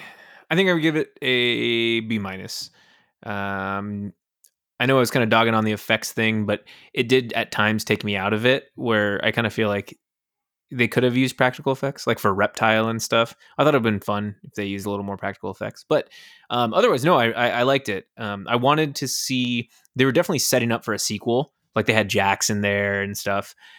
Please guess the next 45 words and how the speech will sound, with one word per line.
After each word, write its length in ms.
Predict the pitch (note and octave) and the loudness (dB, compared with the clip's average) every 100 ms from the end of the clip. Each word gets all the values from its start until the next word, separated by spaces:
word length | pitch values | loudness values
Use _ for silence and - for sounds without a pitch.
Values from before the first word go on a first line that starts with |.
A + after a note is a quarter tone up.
| _ | _
And, 480 | - G2 F#2 F2+ F#2 | -6 -4 -2 -4 -4
uh, 180 | F2+ F2 | -4 0
I 80 | A2+ | 2
was, 120 | A2+ | 2
I 60 | A2 | 0
was 160 | A#2 - | -4 -4
very 280 | - A3 | -2 -2
curious 440 | A3 - D4 B2+ - | -2 -2 2 2 2
on 100 | A#2+ | 2
where 100 | A#2+ | 4
they 80 | A#2+ | 4
would 140 | A2+ | 2
go 160 | A2+ B2+ | 2 0
from 240 | - G#2+ | -2 -8
there. 280 | F#2+ F#2+ G2 _ _ _ _ _ - | -6 -6 -6 _ _ _ _ _ -4
But 540 | A2 G#2 G2+ - - - _ _ _ _ _ | 0 2 0 -4 -10 -12 _ _ _ _ _
we 80 | C#3 | -4
flopped 400 | G#3+ G3 G2 - - | 4 4 4 -4 0
really 200 | C3+ D3 | 2 4
hard 240 | C#3+ G#2+ | 4 2
with 160 | G2+ A2+ | -2 -4
Annihilation. 720 | A2 A2 G#2+ G#2+ F#2+ F2+ F#2+ _ _ | -2 0 -2 -4 -8 -14 -18 _ _
So 260 | - G#2+ - _ _ _ _ | -20 -20 -20 _ _ _ _
no 120 | C3+ E3 | 2 4
one 160 | F#3 | 4
ever 240 | E3+ D3 D#3 | 2 2 2
needs 240 | D3+ C#3 | 0 -2
to 80 | - | -4
see 140 | B2+ C3+ | -2 2
that 180 | A#2+ | 2
movie. 380 | A2 G#2+ G2+ G2+ G#2+ | 2 -2 -2 -6 -4
Yeah, 240 | A2 G2 - | -4 -4 -4
no 120 | A#2+ | -2
one 100 | A2+ | 2
ever 200 | B2 B2 | 2 2
needs 200 | A#2+ A2 | 0 -2
to 40 | |
see 160 | G#2+ G#2 | -4 -4
it. 60 | |
It's, 160 | G2+ - | -6 -8
it's 200 | - A2+ | -10 -8
god-awful. 720 | - A2 G2+ F#2 F#2 - F#2 _ _ _ _ _ _ _ _ _ _ _ _ _ _ _ _ | -2 0 0 -2 -8 -12 -16 _ _ _ _ _ _ _ _ _ _ _ _ _ _ _ _
But, 200 | - - _ _ _ _ _ _ | -18 -18 _ _ _ _ _ _
yeah, 120 | F3+ | 0
man, 220 | E4 C#4+ | 2 2